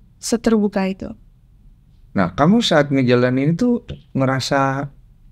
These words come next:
Speaker 2: ini nggak bingung, nggak bingung kayak, "Kok gini ya?" gitu ya, hubungan aku sama mama gitu-gitu. Sebelum ada kejadian-kejadian sampai ke penderaan tadi itu.
Speaker 1: Sebenarnya aku nggak terlalu bingung. Karena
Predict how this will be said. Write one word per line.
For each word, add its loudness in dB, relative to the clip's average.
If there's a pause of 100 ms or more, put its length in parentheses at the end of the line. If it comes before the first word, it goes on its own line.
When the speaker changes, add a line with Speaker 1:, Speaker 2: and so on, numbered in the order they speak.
Speaker 2:
ini 8
nggak 4
bingung, 4
nggak -2
bingung 4
kayak, 0 (400)
"Kok 2
gini 4
ya?" 4
gitu -4
ya, -2
hubungan 0
aku -2
sama 0
mama -2
gitu-gitu. -6 (640)
Sebelum 6
ada 4
kejadian-kejadian 4 (480)
sampai 2
ke 4
penderaan 2
tadi 2
itu. -12 (1080)
Speaker 1:
Sebenarnya 2 (400)
aku -2
nggak 2
terlalu 0
bingung. -2 (840)
Karena 4